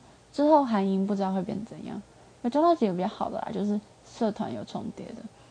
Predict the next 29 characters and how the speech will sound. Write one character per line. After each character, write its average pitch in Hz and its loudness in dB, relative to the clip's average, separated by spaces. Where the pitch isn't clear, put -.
再 285 4
来 226 6
中 214 2
友 190 2
会， 202 0
中 359 6
友 240 6
会 285 2
真 294 0
的 277 4
是 285 -2
我， 240 2
我 214 4
没 214 6
有 247 8
想 240 2
到 214 4
我 202 0
会 214 4
进 202 -2
去 - -4
的 - -2
一 - -6
个 - -4
组 - -12
织 - -10
欸。 - -10
就 269 0
是 262 4